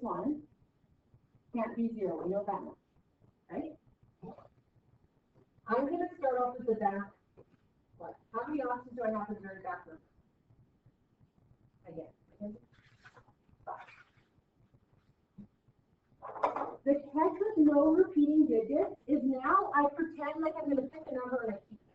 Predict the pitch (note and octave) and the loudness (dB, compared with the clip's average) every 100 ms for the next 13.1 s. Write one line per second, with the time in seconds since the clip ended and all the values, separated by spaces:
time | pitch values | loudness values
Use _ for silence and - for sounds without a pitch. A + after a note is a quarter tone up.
0 | _ _ _ _ - G3+ - A#3+ B3+ A#3+ | _ _ _ _ -14 -14 -6 -6 -2 0
1 | B3+ - C#4+ E4 D#4+ D#4 D4 C4 B3 B3 | 0 -2 -6 -6 -4 -6 -2 -4 -4 -10
2 | A#3+ A#3 G3+ G#3 B3 B3+ B3 B3 A#3 A3 | -10 -8 -6 -4 -6 -8 -8 -6 -6 -8
3 | G#3 - - - - - D4+ _ _ - | -12 -14 -20 -20 -20 -18 -18 _ _ -20
4 | _ - - - _ _ _ _ _ _ | _ -12 -10 -12 _ _ _ _ _ _
5 | _ _ _ - - _ _ E3+ E3+ F3 | _ _ _ -14 -14 _ _ -12 -10 -14
6 | E3+ - - - - _ _ _ _ _ | -16 -18 -16 -14 -16 _ _ _ _ _
7 | _ _ _ _ _ _ _ _ _ G3 | _ _ _ _ _ _ _ _ _ -12
8 | G3 G3+ G3+ F#3+ F3 F3 E3+ D#3+ - - | -10 -8 -10 -8 -10 -12 -12 -10 -12 -14
9 | - - D#3+ _ _ _ _ _ _ _ | -20 -20 -20 _ _ _ _ _ _ _
10 | _ _ A3+ - - _ _ _ D#4+ - | _ _ -18 -18 -20 _ _ _ -12 -12
11 | - _ _ _ _ _ _ _ _ D#3+ | -20 _ _ _ _ _ _ _ _ -14
12 | - - _ _ _ _ _ _ - C#4+ | -14 -18 _ _ _ _ _ _ -2 -2